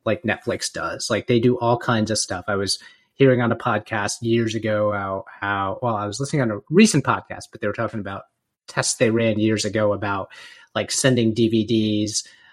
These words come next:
uh, the, the, the new release D V Ds to a certain subset and, of people and analyzing, like,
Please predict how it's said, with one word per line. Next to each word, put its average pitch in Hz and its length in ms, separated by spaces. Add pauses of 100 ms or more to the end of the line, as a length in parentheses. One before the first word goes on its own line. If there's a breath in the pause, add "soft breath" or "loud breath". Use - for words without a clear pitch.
uh, 101 340
the, 98 280 (180)
the, 101 320 (580)
the 123 60
new 123 180
release 113 340
D 123 140
V 113 120
Ds 110 280
to - 120
a - 20
certain 110 360
subset 107 640
and, 104 160 (260)
of - 160
people 107 460
and 107 240
analyzing, 107 720
like, 95 300